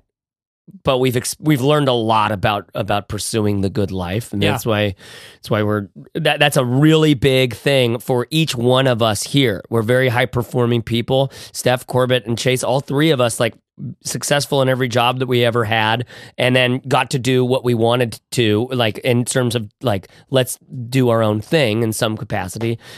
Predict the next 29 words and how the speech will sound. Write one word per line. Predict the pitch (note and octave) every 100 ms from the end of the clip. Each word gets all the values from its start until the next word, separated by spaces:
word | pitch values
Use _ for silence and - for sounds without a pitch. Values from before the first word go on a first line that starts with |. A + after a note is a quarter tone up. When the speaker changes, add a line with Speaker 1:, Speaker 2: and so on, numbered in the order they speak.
| - -
Speaker 1:
um, | A2+ G#2 -
whether | D3 C#3
that | C3 B2+
meant | B2+ B2 B2 C3
for | B2+
Steph, | - D3+ D3+ -
like, | A#2+ -
inside | C3 A#2 A#2 G#2+
of | G#2
Groupon, | A#2 G#2+ A2 G#2+ G2+ G2+ - - -
like, | A2+ F#2+ A2+ C3+
r-, | C3+
running | D3+ C3 B2 A#2
the | A2+
show | - A#2
on | A2+ G#2+
some | B2 A2+ B2+
a-, | C#3 B2+ C3+
area, | C#3 A#2+ A#2 A2
uh, | G#2 A2+ A#2 B2
this | A#2 -
place | A#2 G#2+ -
or, | A2
or | A#2+ G#2 G#2 - _ _
some | - D3 C3+
area | C3 B2
over | A#2 A2
there, | A2 A2
or | G2